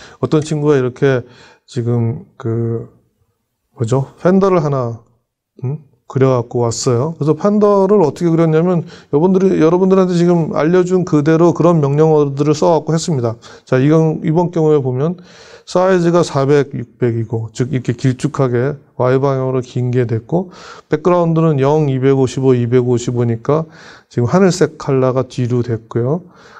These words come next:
그다음에 필은 이백오십오, 이백오십오, 이백오십오니까 하얀색이 될 거고,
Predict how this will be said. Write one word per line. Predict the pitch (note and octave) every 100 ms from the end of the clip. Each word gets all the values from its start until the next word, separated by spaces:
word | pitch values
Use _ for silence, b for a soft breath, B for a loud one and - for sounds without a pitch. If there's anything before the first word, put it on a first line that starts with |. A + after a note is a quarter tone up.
| B
그다음에 | - C3 B2 - D#3+ F3 - -
필은 | G3+ G3 G3 F3
이백오십오, | C#3 D#3 E3 D#3+ D#3+ D#3
이백오십오, | C3+ C3+ C3+ C3 - B2 A#2+ B2
이백오십오니까 | C3 B2 A#2 B2+ B2 B2 B2 A#2+ A#2+
하얀색이 | C3 F#3 F#3+ F#3 D3+ C#3 B2
될 | A#2 A2
거고, | A#2 B2 F3+